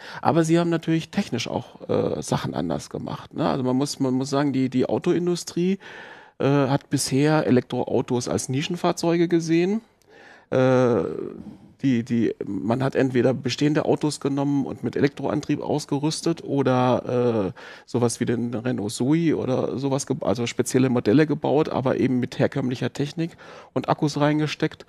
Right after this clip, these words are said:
Ähm, und die waren nur für Kurzstrecke geeignet,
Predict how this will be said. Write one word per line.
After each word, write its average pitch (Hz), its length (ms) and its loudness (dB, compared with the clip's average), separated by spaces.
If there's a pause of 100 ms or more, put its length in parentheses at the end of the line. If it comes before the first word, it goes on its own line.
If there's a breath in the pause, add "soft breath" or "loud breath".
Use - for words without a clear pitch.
(520 loud breath)
Ähm, 139 580 4 (120)
und 143 300 -2 (100)
die 143 100 2
waren 147 160 2
nur 156 140 2
für 160 200 0
Kurzstrecke - 520 0
geeignet, - 720 -6